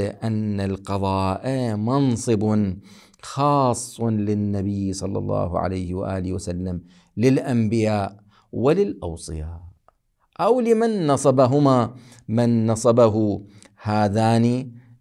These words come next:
آه، العظيمان، النبي أو الوصي. إذا حصلت،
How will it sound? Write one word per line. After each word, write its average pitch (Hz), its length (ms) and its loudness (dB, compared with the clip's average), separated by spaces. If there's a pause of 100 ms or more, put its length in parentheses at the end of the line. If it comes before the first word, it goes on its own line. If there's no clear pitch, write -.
آه، 95 760 -2
العظيمان، 98 1200 -2 (680)
النبي 98 600 0
أو 101 140 2
الوصي. 87 440 -2 (280)
إذا 147 480 0 (180)
حصلت، 127 720 0